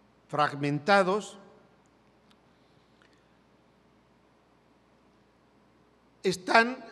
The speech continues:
en deuda uno con otro. Es decir, todos los momentos temporales están relacionados entre sí en una relación de deuda, es decir,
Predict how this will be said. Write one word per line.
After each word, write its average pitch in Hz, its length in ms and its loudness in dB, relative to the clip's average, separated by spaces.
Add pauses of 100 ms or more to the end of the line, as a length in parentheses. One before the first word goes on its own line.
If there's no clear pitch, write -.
(100)
en 190 240 0
deuda 214 320 8
uno 185 280 2
con 147 180 0
otro. 127 320 -8 (1700)
Es 180 160 0
decir, 135 440 -4 (260)
todos 247 380 4
los 202 180 -2
momentos 196 560 -2
temporales 202 760 0 (2500)
están 220 360 2
relacionados 202 760 2
entre 175 340 0
sí 233 400 -8 (1000)
en 170 160 -2
una 233 240 0
relación 202 680 -2 (200)
de 180 160 -4
deuda, 165 580 0
es 147 200 -10
decir, 127 440 -12